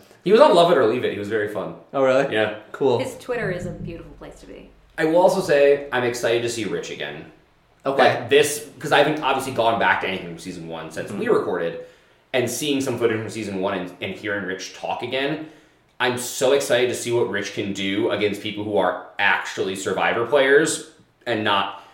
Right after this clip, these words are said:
Speaker 1: fifteen N P Cs that are just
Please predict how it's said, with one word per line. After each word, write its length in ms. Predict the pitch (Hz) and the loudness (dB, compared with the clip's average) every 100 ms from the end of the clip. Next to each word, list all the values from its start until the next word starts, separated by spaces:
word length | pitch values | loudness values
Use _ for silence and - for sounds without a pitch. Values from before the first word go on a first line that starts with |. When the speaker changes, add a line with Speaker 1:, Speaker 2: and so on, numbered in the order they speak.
| _ | _
Speaker 1:
fifteen 560 | _ 156 139 - 139 120 | _ -2 -2 -2 -4 -4
N 220 | 98 110 | -4 -6
P 220 | - 101 | -8 -10
Cs 640 | 98 107 101 92 87 87 - | -10 -8 -6 -6 -6 -10 -6
that 220 | 98 92 | -2 0
are 540 | 92 90 87 85 - 110 | 0 0 0 -2 -8 -14
just 180 | 92 | -14